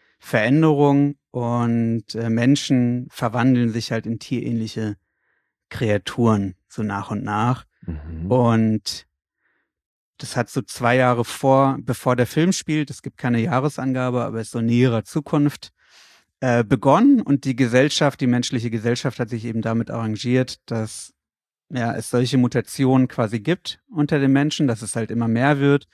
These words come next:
Speaker 1: und dass eben versucht wird, die, die Betroffenen zu behandeln, äh, und vor allem eben auch so ein bisschen, ja,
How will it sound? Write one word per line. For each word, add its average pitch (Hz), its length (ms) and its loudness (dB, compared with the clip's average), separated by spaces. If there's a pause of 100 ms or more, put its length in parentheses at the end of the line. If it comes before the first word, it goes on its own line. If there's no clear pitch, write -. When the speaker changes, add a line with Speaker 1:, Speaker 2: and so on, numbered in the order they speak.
(560)
Speaker 1:
und 123 200 -4
dass 117 180 -4
eben 120 280 -2
versucht 127 540 0
wird, 123 320 0
die, 113 420 0 (300)
die 117 140 -8
Betroffenen 113 680 -2
zu - 200 -10
behandeln, 123 1000 2
äh, 117 220 -10
und 113 160 -8
vor 107 180 -8
allem 110 280 -6
eben 113 220 -8
auch 104 200 -10
so - 120 -12
ein 110 60 -2
bisschen, 107 560 0 (1400)
ja, 117 600 0